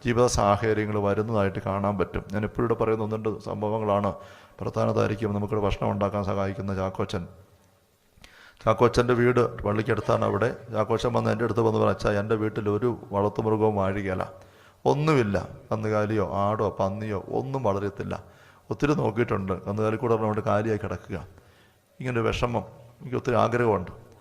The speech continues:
അപ്പോൾ ഞാൻ ജെറിക്കോ പ്രാർത്ഥനയുടെ കാര്യം പറഞ്ഞു, അത് ബോധ്യപ്പെട്ടു, അങ്ങനെ പ്രാർത്ഥിക്കാൻ ആരംഭിച്ചു. ആ പ്രാർത്ഥന പൂർത്തിയാക്കി കഴിഞ്ഞിട്ട് അതിൻ്റെ ഏഴാം ദിവസം മറ്റു തന്നെയാണ് കന്നുകാലിയെ മേ-, ഒരു കിടാവിനെ മേടിച്ച് വിട്ടാൻ ചോദിച്ചുകൊണ്ട് വന്നു. ഞാൻ പറഞ്ഞു, "മേടിച്ച് വിട്." അങ്ങനെ കിടാവിനെ മേടിച്ചു,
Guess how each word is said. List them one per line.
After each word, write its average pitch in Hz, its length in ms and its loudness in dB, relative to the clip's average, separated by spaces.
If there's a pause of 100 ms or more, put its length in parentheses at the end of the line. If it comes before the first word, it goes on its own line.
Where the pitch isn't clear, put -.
(440)
അപ്പോൾ 139 140 -2
ഞാൻ 135 100 6
ജെറിക്കോ 131 340 6
പ്രാർത്ഥനയുടെ 131 400 4
കാര്യം 113 240 2
പറഞ്ഞു, 107 340 0 (260)
അത് 127 160 0
ബോധ്യപ്പെട്ടു, 117 680 -2 (100)
അങ്ങനെ 107 220 -4
പ്രാർത്ഥിക്കാൻ 101 480 -2
ആരംഭിച്ചു. 98 520 -2 (460)
ആ 139 60 6
പ്രാർത്ഥന 131 400 6
പൂർത്തിയാക്കി 120 720 2 (240)
കഴിഞ്ഞിട്ട് 104 400 0
അതിൻ്റെ 110 200 2
ഏഴാം 123 260 4
ദിവസം 113 320 2
മറ്റു 104 260 0
തന്നെയാണ് 98 300 -4 (500)
കന്നുകാലിയെ 117 380 2
മേ-, 110 140 -4
ഒരു 110 140 -4
കിടാവിനെ 110 360 4
മേടിച്ച് 107 320 0
വിട്ടാൻ 104 220 -2
ചോദിച്ചുകൊണ്ട് 104 380 0
വന്നു. 101 200 -2
ഞാൻ 101 80 -2
പറഞ്ഞു, 101 140 -4
"മേടിച്ച് 101 320 -4
വിട്." 98 180 -2
അങ്ങനെ 107 300 -8
കിടാവിനെ 101 360 -2
മേടിച്ചു, 98 400 -4